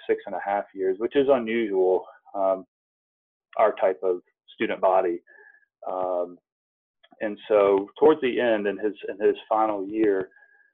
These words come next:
uh, Michael started to get into some, uh, making poor decisions, and we really didn't know the root of where this was kinda coming from. We do now, or we did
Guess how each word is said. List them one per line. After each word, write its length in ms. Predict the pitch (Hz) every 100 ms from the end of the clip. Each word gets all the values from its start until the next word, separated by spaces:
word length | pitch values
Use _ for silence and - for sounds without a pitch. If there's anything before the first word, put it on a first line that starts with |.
| _ _ _ -
uh, 200 | 98 98
Michael 320 | 117 - 160 -
started 340 | 120 113 107 -
to 500 | 104 98 95 92 92 87 - - - _ _
get 160 | 113 104
into 200 | 101 101 -
some, 360 | 95 90 87 - - _ _ 95
uh, 380 | 92 92 95 - - _ -
making 280 | 117 117 104
poor 220 | 113 107
decisions, 600 | 95 - 101 92 92 90
and 100 | 98
we 80 | 98
really 240 | 123 165 143
didn't 160 | 113
know 140 | 113 107
the 100 | 92
root 360 | 90 107 107
of 180 | 98 95
where 200 | 98 98
this 160 | 95 - -
was 200 | 95 87 - -
kinda 180 | 92 - -
coming 300 | 107 98 -
from. 180 | 90 95
We 100 | 117
do 180 | 127 117
now, 420 | 101 110 90 92
or 160 | 98 95
we 100 | 98
did 380 | 107 98 139